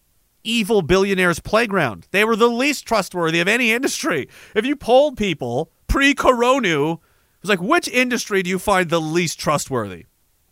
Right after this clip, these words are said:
The fucking war profiteers were above Big Pharma. Big Pharma was the absolute bottom of the barrel. Big Oil is more trustworthy than Big Pharma. Like, un-, absolutely, without a question of a doubt.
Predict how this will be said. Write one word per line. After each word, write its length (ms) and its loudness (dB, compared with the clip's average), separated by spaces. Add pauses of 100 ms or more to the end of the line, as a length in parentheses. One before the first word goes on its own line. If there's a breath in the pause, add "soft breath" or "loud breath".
(560 soft breath)
The 100 4
fucking 400 2
war 280 4
profiteers 880 0
were 180 0
above 360 4
Big 220 0
Pharma. 420 -4
Big 200 0
Pharma 440 2
was 160 -2
the 220 -4
absolute 680 2 (420 soft breath)
bottom 360 4
of 140 -2
the 80 -4
barrel. 580 2 (1500)
Big 280 2
Oil 640 6
is 200 6
more 160 6
trustworthy 580 0
than 140 0
Big 140 0
Pharma. 180 -8
Like, 260 4
un-, 280 2 (100)
absolutely, 840 2
without 280 4
a 60 2
question 380 2
of 60 -4
a 40 -2
doubt. 280 -6